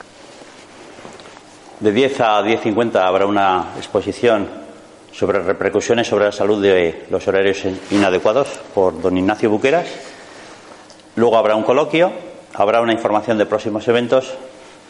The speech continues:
y al final de la jornada he metido una anécdota de algo que pudo cambiar significativamente en España relacionado con el acto de hoy, que muy poca gente conoce.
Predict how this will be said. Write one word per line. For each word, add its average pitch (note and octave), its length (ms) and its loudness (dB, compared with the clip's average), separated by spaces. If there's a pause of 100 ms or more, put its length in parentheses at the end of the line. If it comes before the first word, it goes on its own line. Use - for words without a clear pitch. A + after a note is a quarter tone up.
(220)
y G#2 100 0
al A2+ 100 2
final A#2+ 280 0
de C3 60 4
la B2+ 80 0
jornada B2+ 380 2
he B2+ 40 4
metido A#2+ 420 2
una A2+ 420 0
anécdota B2 680 0
de G#2+ 160 2
algo A#2+ 240 2
que B2 80 0
pudo A#2+ 460 2
cambiar G#2 300 0
significativamente G#2 1160 0 (960)
en A#2+ 140 0
España A#2 460 -2 (200)
relacionado G#2 560 2
con G2 140 0
el F#2+ 100 2
acto F#2+ 220 0
de G#2+ 100 4
hoy, C3+ 220 0 (260)
que F#2+ 60 0
muy G2 160 0
poca F#2+ 240 -2
gente G2+ 260 -2
conoce. G2 280 -2